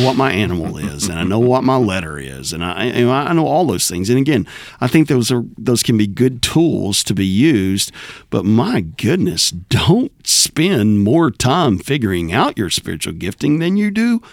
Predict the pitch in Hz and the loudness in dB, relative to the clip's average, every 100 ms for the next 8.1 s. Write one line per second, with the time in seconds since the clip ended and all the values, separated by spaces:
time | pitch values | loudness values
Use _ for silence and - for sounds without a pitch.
0 | - - _ 143 196 311 330 208 92 65 | -20 -20 _ 4 6 8 8 4 -2 -6
1 | - _ _ _ - _ _ _ _ - | -16 _ _ _ -20 _ _ _ _ 0
2 | 131 - - 101 82 90 82 - 80 110 | 2 2 0 -2 -2 -6 -8 -6 0 2
3 | 180 214 208 185 175 165 - - 170 202 | 4 2 0 0 2 0 0 0 0 0
4 | - - - - - _ 113 113 123 147 | -4 -10 -20 -20 -20 _ 0 2 2 2
5 | 143 131 - 117 120 127 120 147 139 135 | 2 2 0 -2 0 0 0 2 2 2
6 | 135 131 135 139 - 131 160 185 - - | 2 2 2 -2 -2 0 0 -2 -6 -20
7 | _ _ _ _ - 104 98 95 90 87 | _ _ _ _ -4 0 0 0 0 0